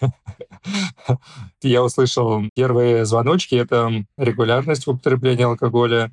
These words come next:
И следующие, ещё более тревожные, это постоянные мысли об этом и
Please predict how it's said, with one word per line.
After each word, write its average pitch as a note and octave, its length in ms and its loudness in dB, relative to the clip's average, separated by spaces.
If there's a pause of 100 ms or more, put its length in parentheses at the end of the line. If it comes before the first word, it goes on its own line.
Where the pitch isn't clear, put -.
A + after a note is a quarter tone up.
И A2 300 0
следующие, A#2+ 1000 0 (140)
ещё C3+ 280 -2
более A#2 300 0
тревожные, B2 640 0
это A2+ 640 -2 (180)
постоянные A2+ 580 2
мысли C3+ 340 2
об C3 180 0
этом A#2+ 480 0
и A#2 520 -2